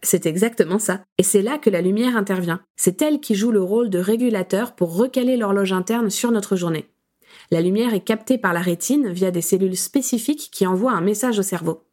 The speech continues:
Ce message provoque la remise à l'heure du cycle circadien pour le synchroniser sur vingt-quatre heures. Donc toutes les variations de luminosité,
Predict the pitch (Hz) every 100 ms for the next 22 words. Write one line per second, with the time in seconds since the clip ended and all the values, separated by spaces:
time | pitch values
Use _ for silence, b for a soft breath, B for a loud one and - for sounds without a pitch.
0 | _ - 175 165 - 240 233 - 185 202
1 | 202 170 180 214 240 202 180 220 185 165
2 | - 269 185 - 233 202 175 185 226 175
3 | 165 - 247 - 214 196 180 233 - 170
4 | 160 208 220 180 - - - _ _ 175
5 | 170 160 - 330 294 240 226 220 214 254
6 | 220 190 247 233 202 175 160 226 294